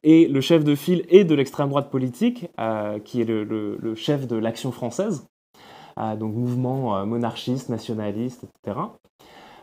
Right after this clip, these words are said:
Euh, et, euh, Maurras est aussi un critique littéraire, euh, très important à l'époque,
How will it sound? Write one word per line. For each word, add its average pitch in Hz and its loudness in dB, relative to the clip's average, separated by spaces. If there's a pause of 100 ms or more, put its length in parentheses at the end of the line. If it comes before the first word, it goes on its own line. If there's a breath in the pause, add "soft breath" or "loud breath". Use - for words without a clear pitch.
Euh, 113 0 (800)
et, 220 6
euh, 131 0
Maurras 156 4
est 147 -2
aussi 240 0 (200)
un 151 0
critique 151 0
littéraire, 139 0 (240 loud breath)
euh, 113 0
très 156 4
important 151 2
à 143 4
l'époque, 131 0